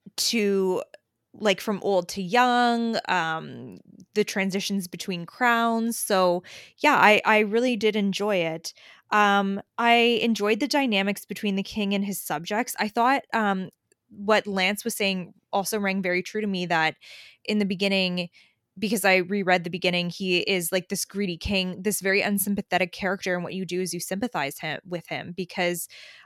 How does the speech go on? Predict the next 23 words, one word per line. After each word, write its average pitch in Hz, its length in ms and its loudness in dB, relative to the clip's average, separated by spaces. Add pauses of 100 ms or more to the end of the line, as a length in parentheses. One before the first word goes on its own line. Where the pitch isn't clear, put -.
(120)
I 208 100 2
think, 349 540 -4 (400)
and 233 200 4
I, 240 200 6
I'll 226 160 4
just 247 320 -2
jump 208 220 4
into 214 240 2
it, 170 160 2
but 180 220 4
I 208 100 4
think 254 300 2
it 214 200 6 (240)
should, 202 260 0
gives 202 180 2
us 202 140 -2
a 214 60 -2
good 190 140 0
example 185 380 -4
of 196 100 -4
how 202 160 -2
to 190 80 -2
write 175 580 -4